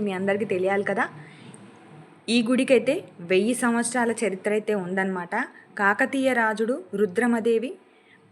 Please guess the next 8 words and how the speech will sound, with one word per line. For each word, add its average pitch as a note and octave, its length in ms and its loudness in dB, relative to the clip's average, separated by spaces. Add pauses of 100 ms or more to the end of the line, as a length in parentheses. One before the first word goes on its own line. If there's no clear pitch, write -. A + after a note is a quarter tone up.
(120)
పెన్నాదేవికైతే G#3+ 920 2 (380)
పిల్లలైతే A3 500 2 (100)
లేరన్నమాట. G3 600 -2 (1200)
వీళ్ళైతే A3+ 440 2
కాశీకి A#3+ 640 0
వెళ్ళి A#3 460 -2
అక్కడైతే G#3+ 360 -4
నిద్ర G#3 260 -2